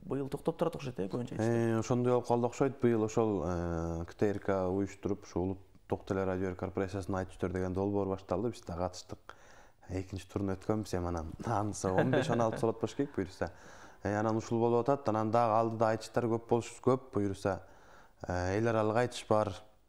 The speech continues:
Speaker 2: м, дагы республикалык айтыштар болот дегендей. Кудайга шүгүр, жылдан жылга айтыштар көбөйүп келатат.
Speaker 1: Мм.
Speaker 2: Буюрса, бу да өнөрдүн өсүшүнө, э, жардам берет.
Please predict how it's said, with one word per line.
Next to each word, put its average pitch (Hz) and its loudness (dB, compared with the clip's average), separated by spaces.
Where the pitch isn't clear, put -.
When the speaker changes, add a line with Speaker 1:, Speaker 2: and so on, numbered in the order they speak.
Speaker 2:
м, 87 -6
дагы 101 0
республикалык 104 -2
айтыштар 101 -2
болот 101 -2
дегендей. 95 -2
Кудайга 113 2
шүгүр, 131 0
жылдан 117 2
жылга 107 2
айтыштар 110 0
көбөйүп 107 2
келатат. 107 0
Speaker 1:
Мм. 117 -4
Speaker 2:
Буюрса, 87 -4
бу 95 -2
да 107 2
өнөрдүн 104 0
өсүшүнө, 104 -2
э, 85 -4
жардам 90 -2
берет. 87 -4